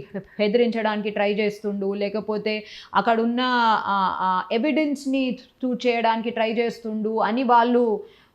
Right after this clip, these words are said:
జడ్జిని ఒక్-, ఒకవేళ కన్విన్స్ చేయగలిగితే బెయిల్ క్యాన్సిల్ అయ్యే అవకాశాలు ఉంటాయి. So కండిషనల్, కండిషన్స్‌ని ఉల్లంఘిస్తేనే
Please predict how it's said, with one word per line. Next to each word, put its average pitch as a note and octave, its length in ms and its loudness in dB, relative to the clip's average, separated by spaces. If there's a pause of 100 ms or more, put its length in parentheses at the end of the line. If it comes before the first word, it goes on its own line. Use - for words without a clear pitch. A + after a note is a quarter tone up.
(160)
జడ్జిని B3 480 4 (120)
ఒక్-, A#3 320 0
ఒకవేళ A#3+ 460 4
కన్విన్స్ B3 560 0
చేయగలిగితే A3+ 720 -2
బెయిల్ C4+ 460 0
క్యాన్సిల్ A#3+ 440 -4
అయ్యే G#3+ 220 0
అవకాశాలు G3 580 0
ఉంటాయి. E3 280 -10 (460)
So F4 160 6 (240)
కండిషనల్, E4 760 2 (260)
కండిషన్స్‌ని D4+ 760 0
ఉల్లంఘిస్తేనే C4 840 -2